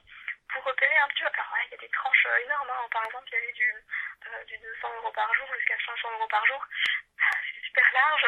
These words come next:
euh, et puis après, il faut bien sûr prendre en compte, euh, bah, l'expertise, si on est débutant ou pas, l'expérience,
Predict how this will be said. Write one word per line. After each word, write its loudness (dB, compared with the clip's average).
euh, 2
et 2
puis 0
après, 4
il 0
faut -10
bien -4
sûr -10
prendre -6
en -4
compte, -16
euh, -10
bah, 4
l'expertise, 2
si -8
on -16
est -10
débutant -8
ou -20
pas, 4
l'expérience, -4